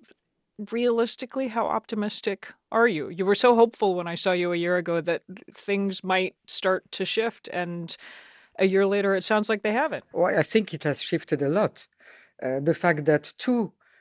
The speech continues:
Speaker 2: of our partners of the associated trio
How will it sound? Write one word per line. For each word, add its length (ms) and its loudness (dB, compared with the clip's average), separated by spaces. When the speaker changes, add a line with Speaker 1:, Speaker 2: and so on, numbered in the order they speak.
Speaker 2:
of 180 -2
our 120 0
partners 580 -2
of 220 -6
the 100 -2
associated 640 -4
trio 460 -2